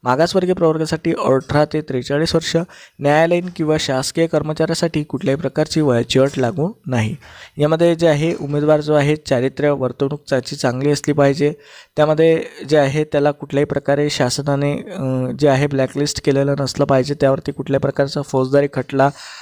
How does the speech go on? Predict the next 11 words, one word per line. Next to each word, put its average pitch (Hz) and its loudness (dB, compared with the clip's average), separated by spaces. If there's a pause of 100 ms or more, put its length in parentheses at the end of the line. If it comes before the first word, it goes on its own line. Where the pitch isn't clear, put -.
(160)
प्रलंबित 147 4
नसला 156 0
पाहिजे, 143 2 (580)
अशा 139 0
प्रकारचं 165 -2
जे 165 -6
काही 165 0
आहे 147 2
त्यांनी 147 -4
येथे 165 2
दिलेलं 131 -2